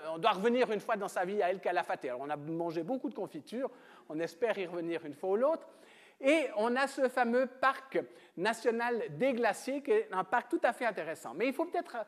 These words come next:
avant, il est connu pour une chose, ce, ce parc national des glaciers. Il y a un glacier qui s'appelle le Perito Moreno, et ce glacier est particulier parce que c'est un glacier qui avance encore,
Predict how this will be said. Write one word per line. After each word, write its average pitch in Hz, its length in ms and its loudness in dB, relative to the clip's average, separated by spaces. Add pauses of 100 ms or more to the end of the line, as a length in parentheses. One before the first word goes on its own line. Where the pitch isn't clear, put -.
(240)
avant, 220 380 4 (920)
il 254 160 6
est 339 100 4
connu 330 300 6
pour 262 320 0
une 294 200 6
chose, 135 640 0 (200)
ce, 165 260 -2
ce 160 140 -4
parc 202 240 4
national 233 420 -2
des 214 120 2
glaciers. 254 540 -2 (340)
Il 226 60 0
y 240 40 8
a 233 180 0
un 294 160 2
glacier 262 420 0
qui - 80 -12
s'appelle 240 340 0
le 202 100 2
Perito 233 500 2
Moreno, 180 560 -2 (460)
et 294 240 2
ce - 160 -2
glacier 247 680 0
est 202 60 -6
particulier 247 540 -2
parce 277 200 -4
que 262 60 -2
c'est 247 100 -2
un 226 80 0
glacier 214 380 0
qui - 140 2
avance 233 380 0
encore, 196 640 -4